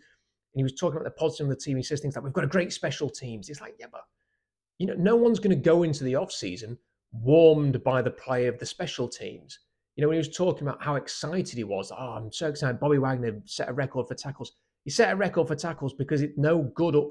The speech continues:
front that he's just collecting tackles because, I, as he has done for a long time now, because the, the defensive front is no good. Then he says, "Oh, Michael Dixon got a fifty-yard punt average." Oh, great. Well, that'll keep me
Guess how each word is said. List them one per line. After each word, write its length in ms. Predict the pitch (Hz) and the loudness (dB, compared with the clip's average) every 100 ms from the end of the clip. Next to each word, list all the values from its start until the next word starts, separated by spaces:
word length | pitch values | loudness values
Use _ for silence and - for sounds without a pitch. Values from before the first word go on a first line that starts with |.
| - | -2
front 400 | 170 180 78 - _ _ _ | -2 -2 -6 -16 _ _ _
that 100 | - | 0
he's 180 | 147 135 | 0 -4
just 220 | - 147 | -6 -10
collecting 560 | - 143 165 196 - 147 | -4 0 0 -2 -6 -4
tackles 320 | 135 113 113 | -4 -6 -6
because, 400 | - 139 151 127 - _ _ _ _ | -6 -2 0 -2 -8 _ _ _ _
I, 100 | 151 | -4
as 140 | 139 139 | -2 -2
he 80 | |
has 200 | 131 156 | -2 -2
done 180 | 139 147 | 0 -2
for 100 | 120 | 0
a 60 | 127 | 0
long 260 | 147 139 | 2 0
time 320 | 135 143 180 127 | -2 -4 -2 -2
now, 180 | 87 110 | -6 -6
because 260 | 143 147 | -6 -6
the, 320 | 127 127 139 - | -6 -4 -4 -6
the 80 | 143 | -6
defensive 500 | 147 147 160 147 147 - | -4 0 -2 -2 -8 -4
front 280 | 160 190 139 | -2 -2 -4
is 120 | 120 | -6
no 240 | 117 101 | -4 -4
good. 240 | 92 85 87 _ _ _ | -4 -8 -10 _ _ _
Then 60 | 156 | 0
he 60 | 151 | 0
says, 140 | 165 | 0
"Oh, 140 | 185 | 0
Michael 300 | 156 180 190 | 0 -2 -2
Dixon 500 | 139 185 185 147 131 113 | 0 0 -2 -2 -2 0
got 100 | 143 | -2
a 40 | |
fifty-yard 640 | 135 - 170 - 143 147 143 | -2 -4 -6 0 0 0 -2
punt 180 | 170 190 | -4 -4
average." 340 | 127 - 85 | -6 -10 -6
Oh, 100 | - | -6
great. 320 | 143 180 190 - _ | -4 -4 -4 -8 _
Well, 300 | 147 147 - _ - | -4 -4 -6 _ -4
that'll 240 | 165 151 | -2 -2
keep 320 | - 147 147 | -2 -6 -6
me 340 | 123 113 107 | -6 -6 -8